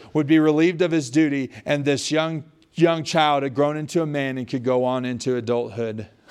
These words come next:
<laughs> You know what the Apostle Paul's saying? He's saying that that's what the law is in our lives. It can only bring us so far.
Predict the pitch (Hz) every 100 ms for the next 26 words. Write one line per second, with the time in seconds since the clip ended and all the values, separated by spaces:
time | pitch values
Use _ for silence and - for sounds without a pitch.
0 | - 139 - _ _ _ _ _ _ _
1 | _ _ - 139 147 151 156 139 143 143
2 | 147 131 139 127 147 139 139 - _ _
3 | _ _ - - - 151 139 160 151 143
4 | 139 139 147 147 156 139 135 131 127 127
5 | 120 123 120 123 117 110 107 107 - _
6 | _ - - - 165 165 135 147 185 170
7 | 131 151 151 135 120 - 139 117 - 127
8 | 107 101 107